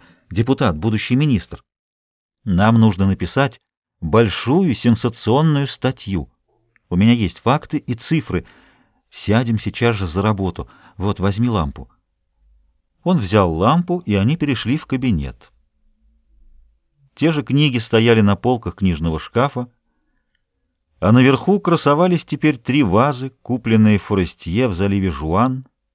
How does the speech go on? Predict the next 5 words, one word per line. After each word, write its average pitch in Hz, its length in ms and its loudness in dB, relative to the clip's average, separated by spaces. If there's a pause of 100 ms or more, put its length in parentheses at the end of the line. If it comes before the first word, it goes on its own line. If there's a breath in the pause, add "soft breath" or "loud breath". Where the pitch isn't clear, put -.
(140)
накануне 87 540 0
его 85 220 -2
смерти. 82 600 -6 (1300)
Под 135 140 2
столом 196 500 4